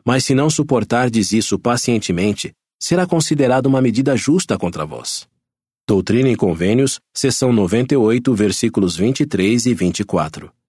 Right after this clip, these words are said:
Essa também é a palavra do Mestre para nós.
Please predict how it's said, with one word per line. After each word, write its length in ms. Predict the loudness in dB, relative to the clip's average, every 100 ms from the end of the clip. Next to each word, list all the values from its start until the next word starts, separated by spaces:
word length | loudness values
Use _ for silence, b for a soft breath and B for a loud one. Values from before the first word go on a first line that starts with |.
| _ _ B B B
Essa 240 | -2 0 0
também 420 | 2 4 4 4
é 60 | 2
a 80 |
palavra 480 | 0 2 2 2 2
do 100 | 2
Mestre 420 | 2 2 0 0
para 220 | 0 2 2
nós. 400 | 0 -4 -10